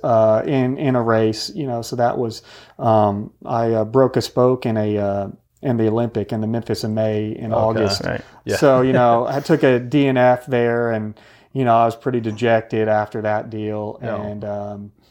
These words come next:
Speaker 1: but, you know, the cool thing about that was the next day we had the sprint and
Speaker 3: Yeah.
Speaker 1: I could kinda get back on.
Speaker 2: Yeah.
Speaker 1: I was able to get my wheel fixed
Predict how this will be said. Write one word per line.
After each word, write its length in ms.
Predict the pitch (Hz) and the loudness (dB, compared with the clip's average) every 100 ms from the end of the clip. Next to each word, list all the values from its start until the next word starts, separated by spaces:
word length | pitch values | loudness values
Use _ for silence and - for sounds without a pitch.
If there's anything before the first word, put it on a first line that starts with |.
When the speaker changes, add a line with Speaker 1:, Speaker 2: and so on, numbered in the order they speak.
| _ _ _ _ | _ _ _ _
Speaker 1:
but, 260 | 139 147 139 | 2 4 4
you 60 | 135 | 0
know, 100 | 123 | -2
the 80 | 120 | 0
cool 200 | 165 147 | 0 2
thing 180 | 139 | 0
about 260 | 127 120 117 | 2 2 2
that 240 | 135 131 127 | 2 2 0
was 140 | 110 | -2
the 80 | 117 | 0
next 240 | 117 117 | 0 -2
day 240 | - 113 110 | 0 2 2
we 160 | 110 | 2
had 160 | 107 110 | 0 0
the 60 | 101 | -2
sprint 480 | - 120 113 - - - | -8 -12 -12 -16 -18 -8
and 520 | 123 113 110 110 110 | -2 0 0 0 -2
Speaker 3:
Yeah. 80 | - | 0
Speaker 1:
I 100 | 123 | 0
could 120 | 127 | 0
kinda 180 | 120 120 | 0 0
get 160 | 113 127 | 0 2
back 240 | 117 110 | 2 2
on. 280 | 120 117 117 | 2 2 2
Speaker 2:
Yeah. 60 | 110 | -2
Speaker 1:
I 40 | |
was 160 | 123 117 | -4 -2
able 220 | 113 110 | 0 0
to 60 | 107 | 0
get 100 | 110 | -2
my 100 | 107 | -2
wheel 240 | 117 127 | 0 0
fixed 540 | 120 131 120 - - | 0 -2 -2 -6 -12